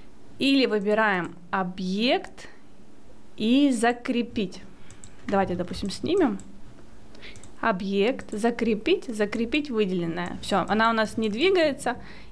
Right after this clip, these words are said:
и теперь с ней легче работать. Теперь поговорим дальше, чем мы будем обводить, собственно. Я буду обводить карандашом,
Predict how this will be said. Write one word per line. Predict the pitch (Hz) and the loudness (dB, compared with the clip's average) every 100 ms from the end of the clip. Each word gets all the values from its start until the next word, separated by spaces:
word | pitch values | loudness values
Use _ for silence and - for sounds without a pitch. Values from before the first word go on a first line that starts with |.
| - | -8
и | |
теперь | - 196 269 | -4 2 2
с | 277 220 | 0 0
ней | 226 | 2
легче | 220 214 - 214 | 4 2 0 0
работать. | 196 180 165 - - - - - - - - - - - - | 2 2 -2 -4 -12 -12 -12 -12 -12 -12 -12 -12 -12 -10 -4
Теперь | 247 262 240 214 | -2 2 2 2
поговорим | 208 214 262 349 | 2 4 4 4
дальше, | 285 226 226 | 2 2 -2
чем | - 330 | 0 4
мы | 359 | 4
будем | 277 262 269 247 | 4 2 4 4
обводить, | 214 226 196 175 - | 4 0 2 0 -2
собственно. | 175 - - 180 | -6 -6 -6 0
Я | 247 302 | 0 2
буду | 277 | 0
обводить | 233 220 233 233 | 0 0 -2 0
карандашом, | 196 196 - - 185 190 330 | 0 2 0 0 2 2 2